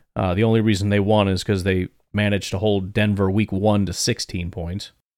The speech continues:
So, um, if the offense can get to nineteen, we got a shot,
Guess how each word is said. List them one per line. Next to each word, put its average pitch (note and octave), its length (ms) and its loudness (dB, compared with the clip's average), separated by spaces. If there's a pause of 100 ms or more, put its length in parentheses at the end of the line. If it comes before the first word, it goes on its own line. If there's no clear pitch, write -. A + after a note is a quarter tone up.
(160)
So, G2 400 6
um, G2 320 4
if A2 120 -4
the A#2+ 100 6
offense D3 360 4
can A#2 160 4
get B2 180 4
to A2+ 100 2
nineteen, B2+ 920 4 (340)
we A2+ 100 -2
got G#2+ 220 4
a F#2+ 40 0
shot, - 500 -2